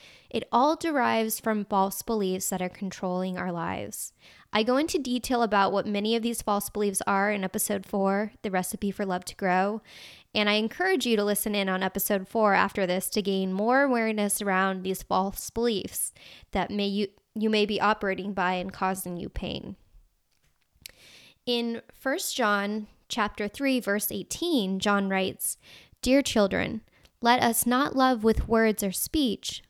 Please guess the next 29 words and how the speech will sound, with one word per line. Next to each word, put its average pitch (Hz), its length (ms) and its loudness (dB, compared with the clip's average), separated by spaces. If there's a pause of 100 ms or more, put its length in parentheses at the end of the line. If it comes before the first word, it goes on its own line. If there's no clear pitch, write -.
but 208 140 2
in 208 160 0
action 190 460 -4
and 185 180 -6
truth." - 500 -6 (640)
And 226 220 0
I - 20 4
really 311 320 2
love 240 240 4
how 233 140 2
this 208 200 -2
is 202 140 -6
written 190 240 -2
in 185 140 -4
the - 100 -8
Amplified 185 640 -8
Bible, 185 340 -6 (300)
Amplified 202 560 -2
Bible, 185 380 -4
so 190 180 -4
I'll 185 280 -2
share 233 240 -6
this 196 200 -6
with 190 140 -8
you 185 100 -6
as 180 120 -6
well. 185 340 0 (640)
"Dear 277 240 4
children, 202 640 -2